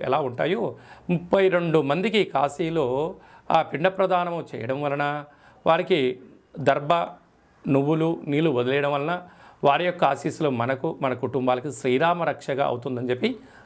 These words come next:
గమనించాలి. ఈ విధంగా అందరికీ దేవగురువు యొక్క, బృహస్పతి యొక్క ఆశీస్సులు ఉండాలని, అదే కాకుండా కాశీ క్షేత్రంలో కాళభైరుడి యొక్క దర్శనం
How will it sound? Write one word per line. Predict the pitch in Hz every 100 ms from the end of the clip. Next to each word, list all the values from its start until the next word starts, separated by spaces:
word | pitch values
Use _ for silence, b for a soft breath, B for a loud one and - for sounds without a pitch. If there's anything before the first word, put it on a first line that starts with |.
| B 180
గమనించాలి. | 185 143 117 - 110 - B B B B 233
ఈ | 214
విధంగా | 208 240 208 180 -
అందరికీ | 131 151 185 220 208 170 147 -
దేవగురువు | 127 120 117 147 156 170
యొక్క, | 170 165 143
బృహస్పతి | 127 131 - 170 160
యొక్క | 156 165 113 B B B 123
ఆశీస్సులు | 139 - 165 208 156
ఉండాలని, | 123 131 131 131 131 - B B B 120 -
అదే | 156 165 214 214
కాకుండా | 214 190 190 190 156 127 147 _ _ _ -
కాశీ | 151 165 190
క్షేత్రంలో | 190 - 165 165 165 170 123 131 151 - b b b b _ _ -
కాళభైరుడి | 120 139 185 185 202 202
యొక్క | 190 190 180 131 - _ _ 131
దర్శనం | 117 123 165 165